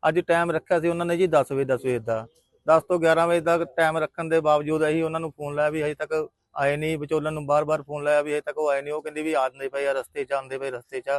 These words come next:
ਉਡੀਕ ਕਰਦੇ ਕਰਦੇ ਸ਼ਾਮ ਨੂੰ ਤਿੰਨ ਚਾਰ ਵੱਜ ਗਏ ਜੀ। ਬਾਅਦ 'ਚ ਵਿਚੋਲਨ ਦਾ ਫਿਰ ਫੋਨ ਆਇਆ ਵੀ ਤੁਸੀਂ ਆ ਜਾਓ, ਕੋਈ ਗੱਲ ਕਰਨੀ ਘਰੇ। ਅਸੀਂ ਕਿਹਾ ਵੀ ਦੱਸੋ ਹੁਣ ਕੀ ਗੱਲ ਕਰਨੀ ਆ, ਵੀ ਅਸੀਂ ਤਾਂ ਉਹਨਾਂ ਦੀ ਵੇਟ ਕਰੀ ਜਾਂਦੇ ਆ।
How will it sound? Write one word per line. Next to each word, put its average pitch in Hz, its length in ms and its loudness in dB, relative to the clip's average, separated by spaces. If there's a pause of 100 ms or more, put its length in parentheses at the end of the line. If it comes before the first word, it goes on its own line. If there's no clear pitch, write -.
(540)
ਉਡੀਕ 156 300 2
ਕਰਦੇ 170 320 4
ਕਰਦੇ 165 260 2
ਸ਼ਾਮ 151 240 0
ਨੂੰ 160 180 -4
ਤਿੰਨ 165 260 -2
ਚਾਰ 160 220 2
ਵੱਜ 139 200 0
ਗਏ 147 120 -2
ਜੀ। 147 240 -4 (360)
ਬਾਅਦ 160 160 4
'ਚ 175 40 0
ਵਿਚੋਲਨ 165 360 0
ਦਾ 160 100 0
ਫਿਰ 156 200 0
ਫੋਨ 165 200 -2
ਆਇਆ 156 260 2
ਵੀ 147 100 -8
ਤੁਸੀਂ 151 300 -4
ਆ 135 100 4
ਜਾਓ, 160 300 0 (540)
ਕੋਈ 175 140 4
ਗੱਲ 147 220 6
ਕਰਨੀ 127 280 0
ਘਰੇ। 127 300 -2 (100)
ਅਸੀਂ 151 120 -6
ਕਿਹਾ 175 120 2
ਵੀ 180 60 2
ਦੱਸੋ 165 280 -2
ਹੁਣ 160 160 -2
ਕੀ 165 220 -2
ਗੱਲ 165 160 2
ਕਰਨੀ 165 220 -2
ਆ, 165 60 0
ਵੀ 165 80 0
ਅਸੀਂ 160 100 0
ਤਾਂ 160 120 -6
ਉਹਨਾਂ 165 160 -4
ਦੀ 165 80 -2
ਵੇਟ 147 200 -2
ਕਰੀ 151 180 -4
ਜਾਂਦੇ 151 280 -4
ਆ। 147 80 -6